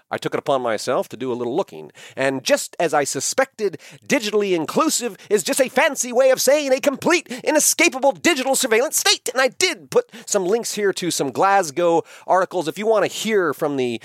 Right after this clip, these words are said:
Glasgowians yourselves. You know, five thousand three hundred and fifty-two C C T V closed-circuit cameras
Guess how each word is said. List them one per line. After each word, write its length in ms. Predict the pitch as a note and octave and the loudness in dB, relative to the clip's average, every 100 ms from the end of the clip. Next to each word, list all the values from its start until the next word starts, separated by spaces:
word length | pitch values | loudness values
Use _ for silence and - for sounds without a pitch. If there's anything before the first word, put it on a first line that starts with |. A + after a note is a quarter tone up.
| - | -10
Glasgowians 920 | - D3 D3+ A#2+ G#2+ E3+ D#3+ C#3 B2+ A2+ | -2 0 2 0 0 0 0 -2 -4 -4
yourselves. 480 | A2+ - E3+ D#3+ | -6 0 0 0
You 100 | C3+ | 0
know, 80 | B2+ - - | -4 -6 -14
five 340 | - G#3+ C4+ - | -2 0 0 0
thousand 380 | A3+ G#3 F#3 | 2 2 -2
three 200 | E3 G3+ | -4 -2
hundred 240 | F3 F3 E3 | 0 0 -2
and 100 | C3+ | -4
fifty-two 680 | - A3 - F#3+ - E3+ | -4 -6 -8 -10 -6 -4
C 260 | D3+ G#3 G#3 | -4 -4 -4
C 360 | F#3 F#3+ F#3 E3+ | -4 -4 -8 -12
T 320 | - F#3+ F#3+ | -10 -8 -8
V 240 | D#3+ D#3 | -6 -6
closed-circuit 640 | C3+ F3 A3 G#3 G3 F3+ - | -4 0 2 2 -2 -2 -4
cameras 500 | D#3 C3+ C3+ B2+ | -2 0 0 -2